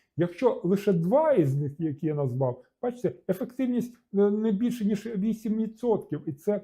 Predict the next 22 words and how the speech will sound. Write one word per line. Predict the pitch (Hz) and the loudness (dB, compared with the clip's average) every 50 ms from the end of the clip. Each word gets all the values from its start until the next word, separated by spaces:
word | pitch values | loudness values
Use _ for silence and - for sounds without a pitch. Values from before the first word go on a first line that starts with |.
| - _ _ _ - | -8 _ _ _ -4
є, | 175 139 139 185 208 202 | -2 0 2 4 4 4
е, | 190 202 - - _ - | 2 0 -6 -14 _ 0
ну, | 180 175 175 175 175 180 208 196 | 2 4 4 6 4 4 2 2
практично | 202 - 190 - - - 196 - - 180 165 | 2 0 -2 -2 -2 -4 -6 -2 0 2 4
неефективно. | 175 202 208 196 - - 190 190 - - 180 131 120 120 | 4 4 4 4 2 0 -4 -6 -4 -2 -2 -2 -2 -4
Таким | 123 127 - 156 165 | -8 -10 -8 -8 -8
чином, | - - 185 160 156 | -6 -4 -4 -4 -6
якщо | 139 - - 151 | -6 -6 -6 -6
впроваджувати, | 135 - 139 123 113 110 120 120 135 139 185 226 214 262 240 | -6 -6 -6 -6 -4 -4 -4 -6 -6 -6 -6 -8 -8 -10 -10
то | - 175 147 | -8 -8 -8
системно | - - - - _ - 240 214 139 127 120 - - _ _ _ _ | -8 -12 -20 -8 _ 0 0 2 0 -2 -4 -8 -12 _ _ _ _
впроваджувати | - 139 127 127 143 175 180 226 254 240 - | -4 -2 0 0 0 0 -2 -4 -6 -8 -10
в | 226 - | -10 -8
кожному | - 151 160 170 220 202 | -8 -8 -6 -4 -4 -4
закладі | 147 135 151 151 147 - 170 156 151 | -2 -2 -4 -4 -4 -4 -6 -6 -6
охорони | 139 - 160 151 165 160 | -8 -10 -8 -8 -8 -8
здоров'я. | 151 175 190 175 131 107 107 - _ _ _ _ _ _ _ _ _ _ _ _ _ _ - 254 254 - | -6 -4 -4 -4 -4 -6 -10 -14 _ _ _ _ _ _ _ _ _ _ _ _ _ _ -14 -14 -6 -4
Також | - 185 190 311 - 320 254 | -4 -4 -2 -4 -4 -2 -2
на | 240 233 | 0 2
амбулаторній, | 202 180 185 202 196 202 220 208 202 185 180 175 165 160 | 2 2 2 2 0 2 0 0 0 2 2 0 0 0
е, | 170 | 0
е, | 170 170 170 165 165 170 170 170 165 160 165 | -2 -2 -4 -4 -4 -4 -4 -2 -2 -2 -2